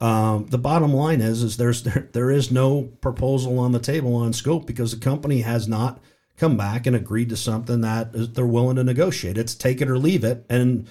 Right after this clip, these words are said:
right now we're leaving it. And, and again, that's, that's a process. So we have to work our way through this negotiations process. Unfortunately, it's taking a lot longer than any of us would want. Um, but that's a choice the company makes.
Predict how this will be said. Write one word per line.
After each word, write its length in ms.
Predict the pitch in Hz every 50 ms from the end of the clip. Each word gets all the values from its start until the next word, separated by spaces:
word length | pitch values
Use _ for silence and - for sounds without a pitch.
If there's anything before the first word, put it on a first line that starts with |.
| - - - - _
right 240 | - 107 139 160 151
now 240 | 123 139 180 226 202
we're 140 | 151 127 135
leaving 320 | 127 151 214 214 131 98
it. 140 | 82 - - _ _ _ _
And, 280 | 110 113 117 120 120 120
and 160 | 123 127 131
again, 300 | 135 131 170 98 98 101
that's, 200 | 110 113 113 -
that's 280 | - - 127 135 -
a 60 | 185 -
process. 640 | - 185 190 170 135 - - - - - - - - _ _ _ _ _ _ _ _
So 560 | _ - 123 127 120 117 120 117 110 - - -
we 140 | 113 120 139
have 120 | 170 160 160
to 80 | 175
work 280 | 156 147 156 156 160 165
our 80 | 165 160
way 180 | 143 143 151
through 180 | 143 - 156 147
this 160 | 147 - -
negotiations 720 | 147 131 135 131 127 120 - 117 117 117 117 120 113 110
process. 640 | - - 117 104 104 107 - - 139 185 170 - - -
Unfortunately, 960 | - 113 - 127 120 113 110 113 127 143 143 139 - 135 135 123 98 120 117 117
it's 160 | 113 - -
taking 340 | - 120 120 120 120 117 117
a 80 | 113
lot 220 | 113 110 110 - 107
longer 300 | 117 120 117 117 120 113
than 260 | 113 110 107 107 110
any 220 | 120 127 143 143 135
of 140 | 120 110
us 180 | 110 104 - -
would 160 | 95 101 90
want. 540 | 90 90 107 131 117 87 85 104 127 - - _ - _ _ _ - - - - _
Um, 500 | 123 120 117 113 117 113 113 113 117 117 120
but 200 | 123 117 151 151
that's 160 | 170 165 -
a 60 | 143
choice 260 | - - 156 135 127
the 80 | - 113
company 360 | - - 123 120 120 127 110
makes. 380 | 104 95 90 69 - - -